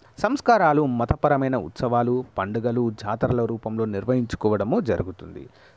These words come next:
So guys, ఇది ఈ రోజుకు సంబంధించినటువంటి చాలా ముఖ్యమైనటువంటి క్లాస్. మీకు నచ్చినట్లయితే లైక్ చేయండి, తప్పకుండా మీ ఫ్రెండ్స్తో షేర్ చేయడాన్ని మనమైతే చూడవచ్చు. ఓకే, చాలా ఇంపార్టెంట్ అండి, రెగ్యులర్గా ఫాలో అవ్వండి. Thank you,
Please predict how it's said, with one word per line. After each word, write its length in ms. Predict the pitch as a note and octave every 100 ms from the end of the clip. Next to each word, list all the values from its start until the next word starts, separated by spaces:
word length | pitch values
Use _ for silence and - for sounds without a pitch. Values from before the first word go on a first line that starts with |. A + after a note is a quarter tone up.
| -
So 80 | D4
guys, 420 | B3 A3+ A3 -
ఇది 120 | E3 F#3
ఈ 80 |
రోజుకు 280 | E3+ D#3+ D3+
సంబంధించినటువంటి 800 | - C3+ C3 A#2+ B2+ A#2+ B2+ B2+ -
చాలా 200 | C#3 C#3+
ముఖ్యమైనటువంటి 800 | C#3 B2+ - A#2 A2+ A2 A2+ G#2+
క్లాస్. 400 | G#2+ E2 A2+ - - _ -
మీకు 140 | A2+
నచ్చినట్లయితే 680 | G#2+ - C#3 A#2+ A2+ G#2 G2
లైక్ 380 | F#2+ G#2+ -
చేయండి, 240 | A2+ C3 C#4+ - - _
తప్పకుండా 420 | - A3+ - E3+
మీ 140 | D3+ D3
ఫ్రెండ్స్తో 580 | - C#3 - - C3 E3+ _ _ -
షేర్ 200 | D#3 D#3 -
చేయడాన్ని 340 | C#3+ C3 B2+ B2
మనమైతే 640 | A#2+ A#2 G#2 - B2+ A#2+ - _ _ _ _ _ _ -
చూడవచ్చు. 460 | D#2+ D2+ - - _
ఓకే, 220 | A#2+ B3 - -
చాలా 140 | A2
ఇంపార్టెంట్ 500 | D3 B2 A#2+ G2+ F#2+
అండి, 220 | F2+ F2 F#2
రెగ్యులర్గా 480 | D#3 D#3 E3 D3+
ఫాలో 320 | D3 - G2 F2+
అవ్వండి. 260 | E2+ E2+ - E3
Thank 220 | G3+ F3+
you, 120 | F3+